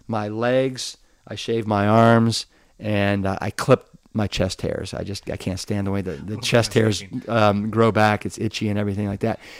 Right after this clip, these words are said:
Speaker 1: But when you shave your, your, the hair on your body, which all swimmers do for big meets, the amount of sensitivity that you have in the water, it's so enhanced that you can feel every little nuance, uh, you know, on freestyle, on backstroke,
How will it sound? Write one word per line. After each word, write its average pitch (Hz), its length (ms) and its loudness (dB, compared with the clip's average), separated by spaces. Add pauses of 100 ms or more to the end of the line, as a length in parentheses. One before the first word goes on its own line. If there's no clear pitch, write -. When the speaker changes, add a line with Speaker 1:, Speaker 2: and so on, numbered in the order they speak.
(100)
Speaker 1:
But 127 120 4
when 123 180 4
you 170 120 4
shave 139 500 4
your, 110 320 0 (200)
your, 107 240 2 (200)
the 107 100 -8
hair 120 200 8
on 117 100 6
your 101 100 2
body, 113 480 2 (260)
which - 280 -6 (120)
all 120 200 4
swimmers 107 320 0
do 113 120 2
for 104 160 -2
big 98 220 -2
meets, 117 360 2 (240)
the 131 100 4
amount 147 260 6
of 135 80 4
sensitivity 131 960 2
that 120 100 0
you 131 140 0
have 135 400 2
in 131 280 4
the 139 100 4
water, 127 600 4 (320)
it's 113 200 -2
so 139 280 6
enhanced 123 720 2 (180)
that - 200 -8
you 117 60 -6
can 110 220 -4
feel 131 640 -2
every 135 320 0
little 117 320 2
nuance, 104 800 0 (340)
uh, 107 420 -2 (120)
you 117 140 -4
know, 98 200 -4
on 101 220 -6
freestyle, 104 540 -2
on 104 160 -4
backstroke, 101 640 -6